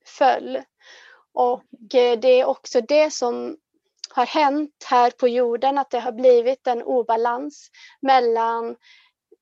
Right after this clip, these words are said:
alltså inom oss själva främst, mellan våran maskulina sida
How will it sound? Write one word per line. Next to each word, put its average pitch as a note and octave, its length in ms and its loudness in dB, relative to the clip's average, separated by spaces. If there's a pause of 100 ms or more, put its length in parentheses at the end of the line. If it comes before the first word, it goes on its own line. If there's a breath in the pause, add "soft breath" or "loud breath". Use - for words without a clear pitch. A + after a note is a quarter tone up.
(120)
alltså B3+ 220 0
inom B3 420 -2
oss - 160 -6
själva B3 720 0
främst, A#3 720 -4
mellan A#3 440 0
våran A#3 460 2
maskulina A3 600 -6
sida A#3+ 480 -2